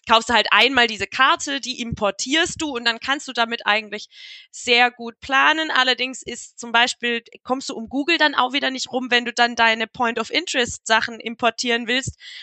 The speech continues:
weil du dann diese, diese Google, ähm, du, du brauchst die Koordinaten von diesem Point of Interest und musst sie dir dann einzeln anlegen. Da haben die halt keinen Zugriff da drauf zum Beispiel.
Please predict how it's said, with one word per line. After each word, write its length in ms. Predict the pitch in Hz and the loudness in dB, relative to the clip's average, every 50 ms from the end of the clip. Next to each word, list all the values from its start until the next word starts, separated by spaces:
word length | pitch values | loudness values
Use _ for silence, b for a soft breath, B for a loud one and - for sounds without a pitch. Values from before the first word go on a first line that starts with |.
| B B | B B
weil 120 | 214 220 | 2 2
du 80 | 226 240 | 2 4
dann 200 | 226 226 240 247 | 2 2 0 0
diese, 400 | 226 226 214 190 214 214 208 208 208 _ _ _ b b b b b - | -6 -8 -6 -2 0 0 0 0 -4 _ _ _ b b b b b -10
diese 260 | 220 240 208 208 214 | -8 -4 -2 -2 -4
Google, 880 | _ - 277 320 311 - - 262 247 240 240 233 226 220 214 214 214 - - - | _ -2 -2 -2 -2 -2 -2 -2 0 2 2 2 4 2 2 0 -2 -4 -2 0
ähm, 500 | 208 202 208 202 202 196 196 196 196 196 - - | 2 2 2 0 -2 -6 -14 -14 -16 -16 -14 -14
du, 80 | 240 208 | -14 -12
du 120 | - 214 | -8 -4
brauchst 160 | 226 247 - | -4 -4 -4
die 60 | - | -4
Koordinaten 800 | - - 254 208 214 208 214 214 208 226 262 311 339 - - 233 226 | -2 2 4 4 4 2 0 -2 2 4 6 6 6 4 0 -8 -14
von 160 | - 233 220 | -12 -12 -12
diesem 220 | 214 208 202 214 | -12 -12 -14 -14
Point 320 | - - 226 226 233 220 214 | -6 -2 -2 -2 -2 -2 -6
of 80 | - - | -8 -4
Interest 480 | 254 277 311 311 - 240 226 - - | -6 -4 -4 -4 -6 -6 -6 -8 -8
und 60 | 226 226 | -12 -10
musst 180 | 226 240 - | -10 -10 -10
sie 80 | - 220 | -12 -10
dir 160 | - 214 214 | -6 -6 -4
dann 180 | 202 208 214 208 - | -2 -2 -4 -2 0
einzeln 540 | 208 202 220 247 269 294 - - 254 240 - | 2 4 4 4 2 -2 -6 -8 -10 -10 -10
anlegen. 840 | - 208 214 226 240 233 180 160 160 147 143 147 - - 131 127 117 - _ _ b b b b b b b b b b b _ - | -14 -12 -12 -10 -10 -8 -6 -6 -6 -6 -6 -6 -8 -10 -14 -16 -16 -18 _ _ b b b b b b b b b b b _ -6
Da 100 | - 185 | -2 0
haben 140 | 190 190 202 | 2 2 2
die 120 | 202 202 | 2 4
halt 200 | 196 190 180 - | 4 4 2 2
keinen 260 | - - 190 190 196 - | 2 2 2 2 2 -2
Zugriff 440 | - 196 196 - - - - - | -6 -8 -8 -8 -6 -8 -8 -6
da 120 | - - - | -6 -6 -6
drauf 300 | - - 135 131 - - | -4 -4 -4 -6 -6 -8
zum 160 | - 165 151 | -10 -8 -4
Beispiel. 480 | - - - - - - - 92 - | -4 -2 -2 -2 -4 -4 -4 -8 -8